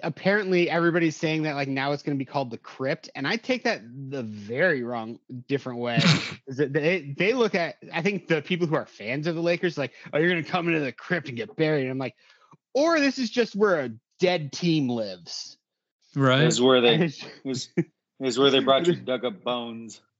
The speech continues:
Speaker 1: It, it could, it could be, if the Lakers turn, it's like, it can be, have a very bad connotation that it takes on. And I'm like, "That's not the best name for a team,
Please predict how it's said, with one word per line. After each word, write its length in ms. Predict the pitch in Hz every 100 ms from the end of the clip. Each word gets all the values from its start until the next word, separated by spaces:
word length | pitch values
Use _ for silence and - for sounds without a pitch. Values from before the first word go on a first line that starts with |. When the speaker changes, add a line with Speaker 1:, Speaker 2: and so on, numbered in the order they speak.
| _ _
Speaker 1:
It, 180 | 170 175
it 140 | 180 151
could, 160 | 180
it 120 | 165 180
could 140 | 185
be, 340 | 175 185 170 -
if 340 | 175 165 143 -
the 340 | 165 156 147 127
Lakers 460 | 160 190 214 202 -
turn, 400 | 208 196 160 143
it's 120 | 135
like, 160 | 147 131
it 120 | 135
can 140 | 151
be, 80 | 143
have 120 | 147
a 80 | 131
very 340 | 127 151 156 143
bad 480 | 120 139 139 123
connotation 880 | - 143 135 127 135 131 - 110 101 _ _ _ -
that 100 | 123
it 100 | 117
takes 300 | 143 123 -
on. 220 | 120 113
And 80 | 117
I'm 80 | 117
like, 120 | 120
"That's 240 | 156 180
not 180 | 214 208
the 40 | 190
best 300 | 151 151 151
name 500 | 139 135 123 120 110 _ _ _ _ _
for 240 | - 131
a 40 | 113
team, 460 | 127 123 107 95